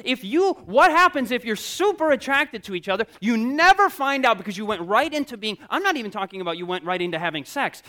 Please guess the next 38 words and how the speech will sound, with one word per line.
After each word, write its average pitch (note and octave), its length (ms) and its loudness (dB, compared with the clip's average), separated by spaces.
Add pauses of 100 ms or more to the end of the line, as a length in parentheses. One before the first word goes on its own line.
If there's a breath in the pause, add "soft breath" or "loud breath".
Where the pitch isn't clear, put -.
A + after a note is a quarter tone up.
but G3+ 160 -8
you, A#3 140 -4
you G3 220 -8
very D4+ 280 2
quickly A#3+ 380 -6
become G#3 380 -4 (160 loud breath)
sexual A#3 840 -2
together F#3+ 420 -2
in E3+ 80 -4
some F3+ 200 -4
capacity. G3 600 -8 (200 loud breath)
You F#3 100 -8
become G#3+ 300 -2
very G#3+ 180 0
physical, G#3 600 -6 (120)
and G3+ 160 -2
as C4+ 220 2
a D#4+ 60 -4
result A#3+ 360 0
of A3 60 -10
that, G3+ 160 0 (140)
you A#3 120 -4
can't C#4+ 440 -4
really C#4+ 220 -4
distinguish, A#3 500 -4 (120)
would C4+ 380 0
I B3+ 360 0
be G#3 680 -6 (840)
a F3+ 60 -6
good G3 240 0
friend A3 320 -4
with F#3 140 -6
this F3+ 180 -6
individual? F#3 560 -8 (680)
You F#3 120 -14
can't G3 260 -4
really G3+ 220 -4
tell. D4 340 -2